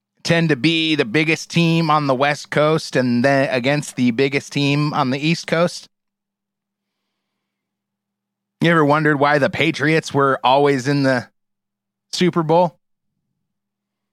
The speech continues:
The Patriots got in trouble for cheating.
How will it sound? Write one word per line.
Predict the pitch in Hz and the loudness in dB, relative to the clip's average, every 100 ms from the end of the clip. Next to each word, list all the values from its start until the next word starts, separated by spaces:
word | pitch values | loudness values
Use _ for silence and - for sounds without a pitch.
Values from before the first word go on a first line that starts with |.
| _ _ _ _ - | _ _ _ _ -6
The | |
Patriots | 117 165 254 208 | -2 0 -2 -2
got | - 120 | -2 -2
in | 127 | -2
trouble | 113 139 139 | -4 -2 -2
for | - | -4
cheating. | 151 - 208 226 113 | -2 0 2 0 -6